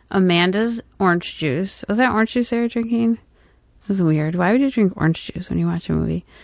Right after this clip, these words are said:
So she roofies Amanda's orange juice, and then she's gonna go kill Mark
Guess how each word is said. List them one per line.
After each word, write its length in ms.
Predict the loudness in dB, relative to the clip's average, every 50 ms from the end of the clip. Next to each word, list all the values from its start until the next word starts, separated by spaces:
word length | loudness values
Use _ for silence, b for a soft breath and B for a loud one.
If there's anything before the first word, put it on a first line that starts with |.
| B B B
So 120 | B 2 2
she 180 | 2 2 0 0
roofies 720 | 0 0 0 0 0 -2 -2 -2 0 0 -2 -2 -4 -8 -8 _ -2
Amanda's 600 | 0 2 2 2 2 2 2 4 2 2 0 0
orange 400 | -2 0 0 0 0 -4 -8 -8
juice, 360 | -6 -4 -4 -4 -6 -8 -6 -2
and 160 | 0 2 2
then 140 | 2 2 0
she's 180 | -2 -4 -4
gonna 220 | -2 -2 0 0 -2
go 460 | -2 0 2 2 4 4 2 2 -2 -6 b b b b b b b b b b b b b _ _ -18
kill 360 | -8 -2 2 2 4 4 4
Mark 480 | 4 4 4 4 2 2 0 -4 -14 -20